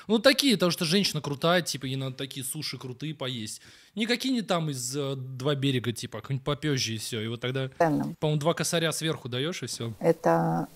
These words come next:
Speaker 2: реальное отношение человека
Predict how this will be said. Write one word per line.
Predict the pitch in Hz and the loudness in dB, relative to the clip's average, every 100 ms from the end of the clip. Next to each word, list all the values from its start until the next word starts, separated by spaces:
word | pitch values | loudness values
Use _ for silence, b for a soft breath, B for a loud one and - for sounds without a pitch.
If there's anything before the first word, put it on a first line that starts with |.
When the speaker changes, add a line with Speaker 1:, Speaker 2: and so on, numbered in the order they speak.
| - | 2
Speaker 2:
реальное | 175 175 165 151 | 6 6 6 4
отношение | - 147 - 165 165 160 - - - - - | 2 -4 -2 -2 -2 -6 -16 -20 -20 -20 -6
человека | - 156 156 143 - | 2 6 6 4 0